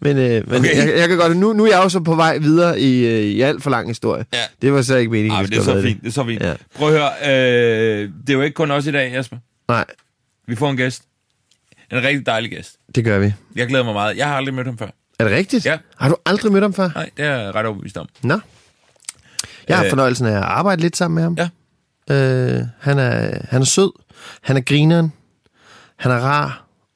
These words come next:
Speaker 1: Og så er han far. Det
Speaker 2: Til
Speaker 1: rimede.
Speaker 2: Til to, to boys.
Speaker 1: To boys, ja.
Speaker 2: Han hedder Magnus.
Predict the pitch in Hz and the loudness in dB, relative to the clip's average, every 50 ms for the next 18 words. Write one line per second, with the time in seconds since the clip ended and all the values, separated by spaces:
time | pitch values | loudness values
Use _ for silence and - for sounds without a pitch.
0 | _ _ - 113 117 123 120 117 - - 123 123 135 147 147 - _ _ _ _ | _ _ -8 -2 0 0 0 0 0 -2 -2 0 0 -2 -4 -6 _ _ _ _
1 | _ _ _ _ - 143 131 135 139 139 147 156 151 139 - _ - - 110 92 | _ _ _ _ 0 2 2 2 2 2 2 2 0 0 -4 _ -10 -10 -8 -6
2 | - 139 131 - - - - - 131 120 - 117 117 123 151 151 - - - - | -4 -4 -4 -6 -8 -12 -8 -8 -6 -2 -2 0 0 0 -2 -4 -8 -12 -12 -2
3 | - 147 - 113 123 107 101 107 110 113 104 98 - - _ _ _ 113 117 117 | -2 0 0 2 0 0 0 0 -2 -4 -6 -6 -8 -10 _ _ _ -4 -2 -2
4 | 110 107 104 110 127 147 156 - - - | 0 0 0 -2 -2 -4 -6 -8 -14 -18